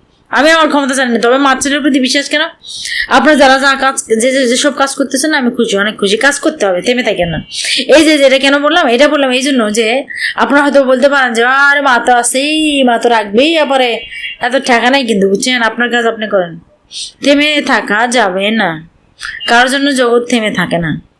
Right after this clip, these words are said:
এই জন্য কি বলছিলাম, আমার শক্তি মা ছেলেকে দেওয়া আছে, তাহলে কে আটকাবে? বুঝছেন নাকি, হ্যাঁ? আর আমি তো ফেসে গেছি আপনাদেরকে বলে,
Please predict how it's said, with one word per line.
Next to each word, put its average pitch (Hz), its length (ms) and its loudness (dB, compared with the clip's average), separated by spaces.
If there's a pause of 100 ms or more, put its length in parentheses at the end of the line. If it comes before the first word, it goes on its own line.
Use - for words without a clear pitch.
(600)
এই 240 140 2
জন্য 302 240 0
কি 302 140 0
বলছিলাম, 269 520 -2 (2000)
আমার 277 340 4
শক্তি 311 640 0
মা 226 220 0
ছেলেকে 262 260 2
দেওয়া 226 300 2
আছে, 226 220 -2
তাহলে 226 260 -2 (100)
কে 294 120 2
আটকাবে? 240 640 0 (1040)
বুঝছেন 262 300 2
নাকি, 226 220 0
হ্যাঁ? 254 240 -4 (480)
আর 240 140 4
আমি 247 200 4
তো 269 120 2
ফেসে 247 280 2
গেছি 254 200 2
আপনাদেরকে 220 460 0
বলে, 202 340 2